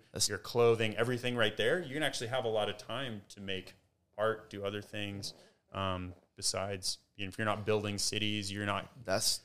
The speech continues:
Speaker 2: Yeah.
Speaker 1: I guess, that is crazy.
Speaker 2: But in, in our, in our site,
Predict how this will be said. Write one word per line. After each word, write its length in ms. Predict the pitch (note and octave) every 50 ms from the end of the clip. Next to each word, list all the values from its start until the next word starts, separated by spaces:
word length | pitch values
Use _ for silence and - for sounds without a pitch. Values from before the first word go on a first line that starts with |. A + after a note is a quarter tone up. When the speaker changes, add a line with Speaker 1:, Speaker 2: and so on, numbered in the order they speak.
| _ _ _ _ _ -
Speaker 2:
Yeah. 160 | A2 A2+ A2 -
Speaker 1:
I 80 | G2 F#2+
guess, 300 | G#2 A#2+ A#2+ - - - - _ _ _ _ _ _ _ _ _ _ _ _ _ _ _ _ _ _ _ _
that 320 | - A2 A#2+ B2+ B2 G2+ F2
is 160 | F2+ - -
crazy. 960 | - - - - - D2 D2 E2+ G#2 A2+ A2+ F2 C2 - - A1+ G1+ - A#2+ - _ _ _ _ _ _ _ - - - - - _ _ _
Speaker 2:
But 140 | A#2 A2+ A2+
in, 160 | A2 G#2 G2
in 240 | - - B2+ A#2 - - -
our, 460 | A2+ A2+ C3 C#3+ D3 D3 B2+ A2+ - -
in 160 | B2 A2+ G#2+
our 300 | - - A2+ A2 B2 C#3+
site, 460 | C3+ - - - G2+ G2 F#2+ F#2+ -